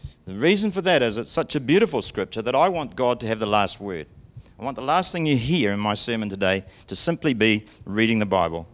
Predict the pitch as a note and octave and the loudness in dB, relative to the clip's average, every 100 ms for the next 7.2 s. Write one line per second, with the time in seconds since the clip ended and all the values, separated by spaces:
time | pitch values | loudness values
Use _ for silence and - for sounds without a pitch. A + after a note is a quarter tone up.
0 | - D#3 C3+ A2 G#2 G#2+ A2+ F2 - - | -16 -8 -4 -2 0 2 2 0 -8 -20
1 | - - - - F2 F#2+ G#2 G#2 G2 F2+ | -20 -20 -20 -14 -8 -4 -2 0 0 0
2 | - _ _ _ _ - D3+ D3 - - | -10 _ _ _ _ -2 0 0 -2 -6
3 | D#3 G#3+ B3+ - F#3+ F#3 F3 D#3+ D3 - | -2 0 0 -2 0 2 0 -2 -4 -6
4 | - F3+ G#2 G#2 - - _ _ _ _ | -6 -2 -2 -2 -6 -10 _ _ _ _
5 | _ _ - B2 A#2+ C3+ E3+ C#3+ A#2+ A2 | _ _ -2 0 0 2 2 0 -4 -6
6 | - A2 G2+ G#2+ F#2 G#2 F#2 G2 F2 F2 | -2 -4 -4 -6 -6 -6 -6 -8 -12 -12
7 | F#2 E2+ | -12 -14